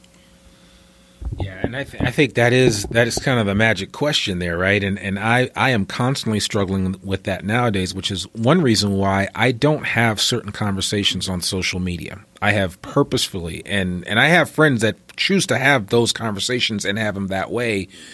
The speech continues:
and I have purposefully not done that.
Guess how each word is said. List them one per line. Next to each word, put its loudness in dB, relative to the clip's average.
and 2
I 6
have 2
purposefully 0
not 2
done 0
that. -6